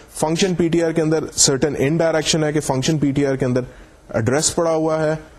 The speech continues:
اس ایڈریس کو پوائنٹ کرنے والی چیز اسٹیرک فنکشن پی ٹی آر بن جاتی ہے۔ وہ کس چیز کو پوائنٹ کر رہا ہے؟ ایک پروسیجر کو پوائنٹ کر رہا ہے، تو اس پروسیجر کو ہم اسٹیرک فنکشن پی ٹی آر اور پیرنتھیسز کی مدد سے،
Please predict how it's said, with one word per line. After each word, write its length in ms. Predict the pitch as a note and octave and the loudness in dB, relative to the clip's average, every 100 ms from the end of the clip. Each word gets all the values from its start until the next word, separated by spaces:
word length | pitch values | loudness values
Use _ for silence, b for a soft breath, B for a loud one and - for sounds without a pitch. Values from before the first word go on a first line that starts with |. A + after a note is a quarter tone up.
| - | -6
اس 240 | - C3+ - - - - - - | -2 0 -2 -6 -20 -20 -10 -4
ایڈریس 460 | C3 C#3 D#3 D#3+ | 0 0 2 2
کو 140 | - D#3 | 2 0
پوائنٹ 380 | - C3 E3 D#3+ | 0 0 0 0
کرنے 220 | E3 E3 | 0 0
والی 200 | D#3 D#3 | 0 0
چیز 280 | D#3 D3 C3+ | 0 0 0
اسٹیرک 420 | A#2 A#2+ A#2 D3+ | 0 2 0 0
فنکشن 340 | F3 D#3 E3+ | -2 0 0
پی 140 | E3 D#3+ | 0 0
ٹی 140 | E3 | 0
آر 80 | D3+ | 0
بن 200 | D3 C#3 | 0 0
جاتی 320 | C#3 C#3 C3+ | 0 0 0
ہے۔ 100 | C3+ B B B - | -2 B B B -4
وہ 80 | A#2+ | 0
کس 180 | D3 | 0
چیز 180 | D3+ F3 | 2 2
کو 100 | E3+ | 2
پوائنٹ 340 | E3 D#3 D#3 D3+ | 0 0 0 0
کر 140 | D3 | 2
رہا 140 | D3+ | 2
ہے؟ 60 | D3+ - | 0 0
ایک 140 | A#2+ | -2
پروسیجر 380 | A#2+ A2+ A#2+ B2 | -2 0 0 2
کو 120 | D#3 | 0
پوائنٹ 320 | D#3+ D3+ D3 D3 | 0 0 0 0
کر 180 | C#3 | 0
رہا 100 | C3 | 0
ہے، 80 | B2 - B B - | -2 -6 B B -2
تو 100 | C#3+ | 0
اس 320 | - - - - - - | 0 -2 -12 -20 -8 -2
پروسیجر 400 | C3+ - C#3+ D#3+ | 0 2 0 0
کو 220 | D#3+ D3 | 0 0
ہم 120 | D3 | 0
اسٹیرک 400 | B2 - B2+ C#3 | 0 0 0 0
فنکشن 340 | - B2+ C#3 | -2 -2 -2
پی 140 | B2 B2 | 0 0
ٹی 180 | B2+ B2+ | 0 0
آر 140 | B2 | 0
اور 180 | F2+ A2 | 0 0
پیرنتھیسز 720 | G#2+ G#2+ A#2 A#2+ A2+ B2 - | 0 0 0 0 0 0 0
کی 60 | |
مدد 280 | A2+ G#2 G#2 | 0 0 0
سے، 140 | - | -2